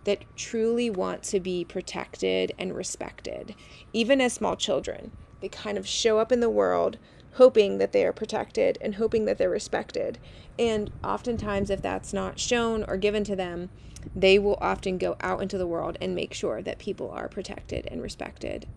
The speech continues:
And I don't want to get into all that, but, but that's their goal. The feeling triad of the twos, threes, and fours is, is a feeling, um, where feelings are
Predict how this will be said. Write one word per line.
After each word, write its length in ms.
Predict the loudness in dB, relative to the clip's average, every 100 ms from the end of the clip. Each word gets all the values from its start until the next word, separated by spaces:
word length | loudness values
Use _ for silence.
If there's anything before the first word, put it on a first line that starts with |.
| -10
And 340 | -8 -8 -10 -12 -12
I 60 |
don't 140 | -10 -8
want 100 | -8
to 40 |
get 160 | -8 -8
into 140 | -8
all 120 | -8
that, 240 | -8 -10 -10
but, 160 | -12 -12 -12
but 160 | -12
that's 260 | -10 -12 -8
their 120 | -8
goal. 300 | -6 -8 -8 -14 -20 -18 -16 -16 -18 -20 -4
The 220 | 2 2 2
feeling 400 | 2 2 2 0
triad 460 | 0 0 0 0
of 160 | 0 0
the 80 | -2
twos, 360 | 0 -2 -2
threes, 260 | 0 2 2
and 180 | -2 -2
fours 540 | 2 4 2 0 -2
is, 360 | -2 -2 -4 -12 -4 2
is 180 | 2 4
a 200 | 2 2
feeling, 720 | 0 0 2 2 0 0 -4 -8 -20 -20 -12 -6
um, 560 | -4 -4 -4 -6 -10 -12 -18 -18 -2
where 160 | 2 2
feelings 440 | 2 2 2 2
are 200 | 0 -2